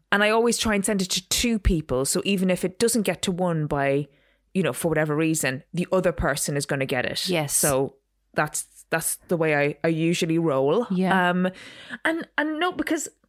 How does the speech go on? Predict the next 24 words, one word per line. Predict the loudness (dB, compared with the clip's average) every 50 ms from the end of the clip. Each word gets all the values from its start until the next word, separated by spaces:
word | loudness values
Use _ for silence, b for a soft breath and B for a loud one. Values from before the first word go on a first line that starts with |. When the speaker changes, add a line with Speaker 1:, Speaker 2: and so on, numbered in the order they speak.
| _ _ _ _ B B B B B
Speaker 1:
you | -6 -6
probably | -4 -2 -4 -4 -4 -2 -2 0 0
do | 0 2 2 2 2 2
this, | 0 -2 -4 -4 -4 -4 -4 -4 -6 -8 -10 -12 _ _ B B B B B -4
but | -4 -2 0
I | 0 0 2 2 2 0 0 -2
la-, | 0 2 2 2 2 2 0 -2
I | 0 0 2
name | 2 2 2 2 2 2 2 2 2 2
the | 2 2 0 0
files. | 0 0 0 0 0 2 0 0 0 -2 -2 -4 -4 -6 -8 -10 -8
So | -4 -2 0 0 2
I'll | 2 2 2 2
say, | 2 2 4 4 6 6 4 4 2 0
you | 0 2
know, | 2 2 2 2 2 2 0 -2 -6 b b b b b b b b b _ -2
um, | 0 0 2 0 0 -2 -2 -4 -6 -8 _ _ B B B B B B
if | -2 0 0 0
it | 0 0 0
was | 0 0 0 -2 -4 -4 -4
a | -4 -4
project | -4 -2 -2 -2 0 0 -2 -4 -4 -6 -6
called, | -4 -2 -2 0 0 0 0 -2 -2 -4 -4 -4 -2
uh, | -2 0 0 0 0 0 -2 -2 -4 -6